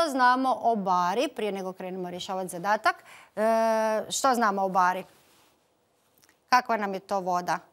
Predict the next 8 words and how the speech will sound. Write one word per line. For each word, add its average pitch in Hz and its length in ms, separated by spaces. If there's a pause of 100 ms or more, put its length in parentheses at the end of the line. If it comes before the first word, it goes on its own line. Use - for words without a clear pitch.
(260)
Tekućica 285 580
ili 269 140
stajačica? 190 840 (1200)
Bara 269 340
nam 269 200
je 196 120
voda 226 480 (480)
stajačica. 175 1000